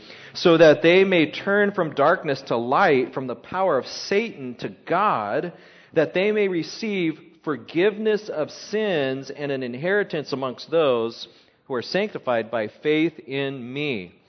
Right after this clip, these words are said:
That's the mission statement that Jesus gave Paul right from the beginning.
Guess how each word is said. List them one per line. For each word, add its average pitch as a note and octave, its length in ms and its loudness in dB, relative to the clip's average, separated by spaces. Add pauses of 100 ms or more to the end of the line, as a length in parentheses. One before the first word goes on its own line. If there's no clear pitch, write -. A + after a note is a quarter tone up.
(160)
That's F#3 280 0
the F3+ 120 -2
mission D#3+ 400 0
statement G2+ 580 -8 (400)
that B2+ 120 -6
Jesus D3+ 400 -4
gave D3+ 500 0
Paul C3+ 520 0 (180)
right D#3+ 320 2
from D#3+ 100 -10
the D3+ 100 -4
beginning. B2 680 -2